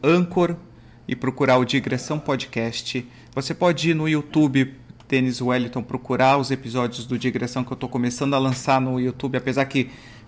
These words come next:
pra mim, podcast no YouTube, podcast é pra se ouvir, não é pra assistir, tá? Exceto se você tá gravando ao vivo.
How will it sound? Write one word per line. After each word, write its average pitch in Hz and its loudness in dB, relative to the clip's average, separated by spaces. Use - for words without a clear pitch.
pra 139 4
mim, 135 0
podcast 151 2
no 143 2
YouTube, 139 2
podcast 190 -2
é - -2
pra 202 0
se 190 0
ouvir, 170 2
não 110 0
é - 2
pra 139 2
assistir, 135 -6
tá? 117 -2
Exceto 135 -2
se - -8
você 160 -4
tá 160 -4
gravando 151 2
ao 160 0
vivo. 110 -6